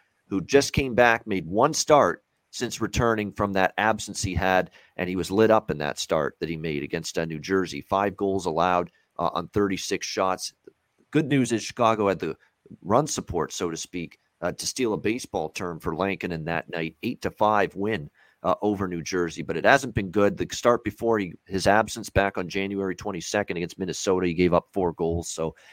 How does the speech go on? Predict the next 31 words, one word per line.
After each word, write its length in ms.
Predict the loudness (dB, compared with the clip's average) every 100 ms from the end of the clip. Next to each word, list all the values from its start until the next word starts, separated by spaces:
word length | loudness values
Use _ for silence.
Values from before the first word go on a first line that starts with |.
| -20 _
it's 100 | 2
not 140 | 4
a 40 | 6
goalie 280 | 6 6
we 100 | 4
trust. 420 | 2 6 6 4 -4
And 100 | -4
a 60 |
three 260 | -4 -4 -4
point 300 | -4 -4 0
five 260 | 2 2
three 220 | 0 -6 -2
goals 260 | -2 -2
against 360 | -4 -8 -4 0
average, 360 | 0 0 -4
eight 180 | -4 -2
eighty-seven 580 | -2 -2 -6 -4 -4 -6
save 280 | -6 -6 -6
percentage 420 | -8 -2 -2 -2
on 100 | -4
the 60 | -4
season 340 | -6 -6 -8
is 80 | -14
just 220 | -12 -4
not 180 | -4 0
very 220 | -2 -2
good. 280 | 2 0 0 _ -20 _
And 120 | -4
the 80 | 2
last 340 | 4 2 0 _
four, 220 | 0